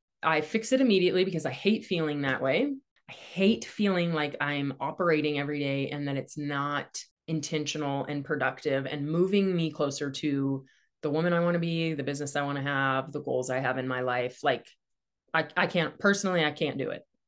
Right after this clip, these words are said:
I can't do it for more than a couple days <laughs> before I'm like, "No, I'm wasting my time. I'm wasting my energy. I'm wasting my resources. I'm wasting my life." So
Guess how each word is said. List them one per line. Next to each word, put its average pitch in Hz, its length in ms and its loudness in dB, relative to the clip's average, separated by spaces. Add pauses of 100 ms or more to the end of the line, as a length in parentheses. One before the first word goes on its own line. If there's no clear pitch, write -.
(160)
I 165 120 4
can't 170 220 2
do 170 120 6
it - 100 4
for 175 80 -2
more 156 140 2
than 151 100 2
a 131 60 -2
couple - 220 0
days 135 420 0 (260)
<laughs> - 280 -2
before 220 340 8
I'm 180 140 6
like, 160 260 4 (540)
"No, 160 440 4 (140)
I'm 165 160 2
wasting 262 400 6
my 311 120 6
time. 226 460 4
I'm 160 80 0
wasting 220 420 4
my 233 120 4
energy. 185 400 2
I'm 156 140 2
wasting 226 380 2
my 240 80 4
resources. 156 1000 2 (560)
I'm 175 260 2
wasting 269 420 6
my 262 140 6
life." - 500 0
So 160 380 6